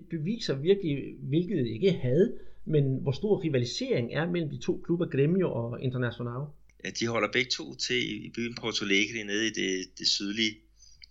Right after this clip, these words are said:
Speaker 2: øh, Brasilien, ikke? Og det er jo det der med, at, at når der er det der derby classico mellem det, der hedder, bliver kaldt Grenal, jamen, øh, det,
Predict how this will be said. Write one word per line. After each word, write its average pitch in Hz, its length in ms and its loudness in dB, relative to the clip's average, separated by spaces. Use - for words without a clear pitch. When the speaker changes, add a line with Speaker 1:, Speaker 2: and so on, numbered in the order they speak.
Speaker 2:
øh, 95 260 0
Brasilien, 101 480 0
ikke? 104 140 -2
Og 98 100 -2
det 113 60 2
er 127 40 2
jo 127 60 2
det 120 160 -2
der 110 120 2
med, 107 120 -2
at, 98 160 2
at - 140 -4
når 104 120 2
der 101 80 4
er 107 140 4
det 123 160 -2
der 95 420 0
derby 95 400 -2
classico 95 460 -4
mellem 92 240 -12
det, 92 220 -10
der 92 60 -10
hedder, 92 220 -6
bliver 92 140 -6
kaldt 90 220 -6
Grenal, 90 480 -2
jamen, 87 240 -6
øh, 85 360 0
det, 98 100 0